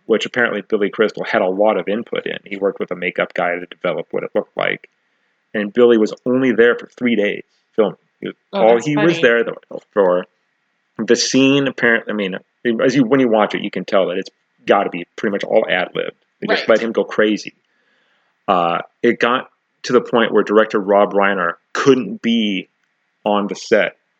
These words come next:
Speaker 1: because he would laugh and ruin takes all the time. He had,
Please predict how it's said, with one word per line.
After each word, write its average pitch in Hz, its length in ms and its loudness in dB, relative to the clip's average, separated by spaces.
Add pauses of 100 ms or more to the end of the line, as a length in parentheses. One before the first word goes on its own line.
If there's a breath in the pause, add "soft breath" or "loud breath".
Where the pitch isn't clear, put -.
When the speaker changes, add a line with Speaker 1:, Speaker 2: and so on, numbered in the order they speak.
(160)
Speaker 1:
because 107 320 0
he 107 140 -4
would 98 180 -2
laugh 95 600 -2
and 104 120 -10
ruin 104 360 -2
takes - 640 -6 (160)
all 117 120 6
the - 80 -4
time. 117 360 -2
He 113 120 -10
had, 123 320 -2